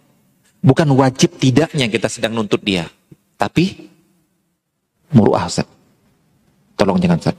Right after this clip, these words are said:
Kan nggak apa-apa, kan halal, kan nggak ada larangannya,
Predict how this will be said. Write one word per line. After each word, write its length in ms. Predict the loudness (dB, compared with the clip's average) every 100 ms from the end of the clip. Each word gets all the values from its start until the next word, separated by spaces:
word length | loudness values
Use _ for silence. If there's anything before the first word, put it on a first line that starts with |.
| -2
Kan 220 | 0 2
nggak 100 | 0 0
apa-apa, 560 | -2 -2 -4 -8 -20 _ _ _ _ _ _ _ _ _ _ -4
kan 160 | -4 -4 -14 -16 _ _ _ _ _ _ _ _ _ _ _ -12 -4
halal, 680 | 0 2 2 0 -4 -10 -18 _ _ _ _ _
kan 240 | -2 -2 -8 -16 -20 _ _ _ _ _ _ _ _ _ _
nggak 180 | 0 0 0
ada 80 | 0
larangannya, 580 | 2 2 2 2 2